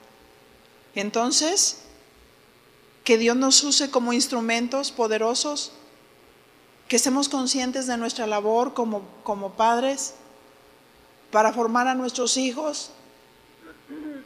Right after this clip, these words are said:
para velar por ellos, para estar cerca, un poquito aquí, un poquito acá,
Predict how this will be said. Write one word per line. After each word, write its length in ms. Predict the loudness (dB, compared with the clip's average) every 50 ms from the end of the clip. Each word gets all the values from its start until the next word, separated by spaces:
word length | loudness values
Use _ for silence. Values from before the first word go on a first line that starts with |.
| -20 -20 -20 -20 -18 -16 -14 -12 -10 -10 -10 -12 -10 -2 2
para 180 | 2 4 4
velar 380 | 4 2 4 4 4 4 2 0
por 160 | -2 0 2
ellos, 600 | 2 2 2 2 0 -2 -2 -2 -4 -6 -10 -12 -14 -20 -20 -20 -20 -20 -20 -20 -20 -20 -20 -20 -20 -20 -20 -20 -20 -20 -20 -20 -20 -20 -10 -4 0
para 160 | 0 2 2
estar 240 | 2 0 0 2 2
cerca, 560 | 2 2 2 2 -2 -2 -4 -4 -4 -4 -6 -10 -18 -20 -20 -20 -20 -20 -20 -20 -20 -20 -20 -20 -20 -20 -20 -20 -20 -20 -20 -20 -20 -20 -20 -20 -20 -20 -20 -20 -20 -20 -20 -20 -20 -20 -20 -20 -20 -20 _ _ -20 -20 -20 _ _ _ _ _ _
un 180 | -2 0 0 0
poquito 400 | 0 -2 -2 -2 -2 0 0 -2
aquí, 360 | -2 0 -2 -2 0 0 0
un 180 | 0 -2 -2 -4
poquito 400 | -4 -4 -4 -4 -2 -2 -2 -2
acá, 400 | -2 -2 -4 -4 -4 -6 -8